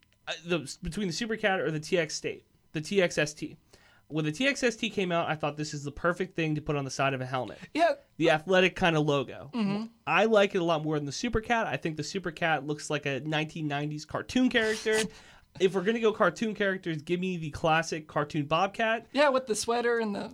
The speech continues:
Speaker 2: yeah.
Speaker 1: Exactly. I would like to have that. Not on the side of a helmet, <laughs> but I like the T X S T. What are your thoughts?
Speaker 2: See, when I first saw the T X T, like, logo, my first I was like, Okay, that's basically like a Southwest Texas, like, throwback, except it's for a modern, like, modern Texas State.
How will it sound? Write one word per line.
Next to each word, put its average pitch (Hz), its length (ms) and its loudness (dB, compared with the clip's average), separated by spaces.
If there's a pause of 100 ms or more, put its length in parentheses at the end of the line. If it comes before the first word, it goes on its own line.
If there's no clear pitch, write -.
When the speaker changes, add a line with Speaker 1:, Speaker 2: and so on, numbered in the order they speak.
Speaker 2:
yeah. 320 160 2
Speaker 1:
Exactly. 247 640 0
I 180 140 6
would 247 160 2
like 240 300 -2
to 220 100 0
have 196 200 2
that. 165 200 0
Not 202 160 0
on 254 60 -2
the - 60 -10
side 226 180 2
of 190 60 -2
a 143 40 2
helmet, 165 580 -2 (200)
<laughs> - 180 -20
but 226 220 4
I 214 80 6
like 240 240 2
the 233 40 -4
T 220 200 -2
X 202 180 0
S 160 200 -4
T. 113 140 -8
What 147 140 -4
are 165 60 -8
your 143 80 -4
thoughts? - 420 -8 (120)
Speaker 2:
See, 381 220 -4 (180)
when 262 140 4
I 285 100 6
first 302 280 0
saw 294 160 0
the 254 140 -2
T 262 240 -6
X 247 240 -6
T, 220 400 -8
like, 208 180 0
logo, 202 260 2
my 226 200 8
first 254 260 -2
I 254 60 2
was 226 80 -2
like, 226 220 -2
Okay, 311 280 6
that's 277 220 2
basically 262 500 -2
like 247 220 0
a 196 100 -2 (160)
Southwest 220 560 0
Texas, 233 340 -6
like, 214 180 -4
throwback, 196 640 0
except 247 340 -4
it's 214 140 -6
for 233 440 -2 (320)
a 202 40 0
modern, 208 460 2
like, 202 240 -2
modern 208 320 0
Texas 202 320 -10
State. - 400 -8